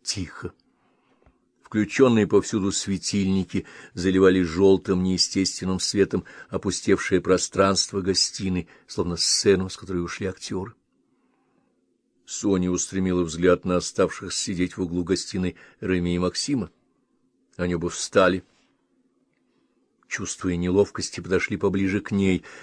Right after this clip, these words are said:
не зная, что сказать, искать ли слова утешения и поддержки, или же лучше промолчать, чтобы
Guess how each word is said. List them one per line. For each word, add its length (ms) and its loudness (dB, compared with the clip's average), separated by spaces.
не 140 0
зная, 320 2
что 400 2
сказать, 720 2
искать 460 -4
ли 80 -6
слова 260 0
утешения 600 -4
и 20 -6
поддержки, 640 -4
или 60 -8
же 180 -8
лучше 320 -4
промолчать, 560 -4
чтобы 240 -10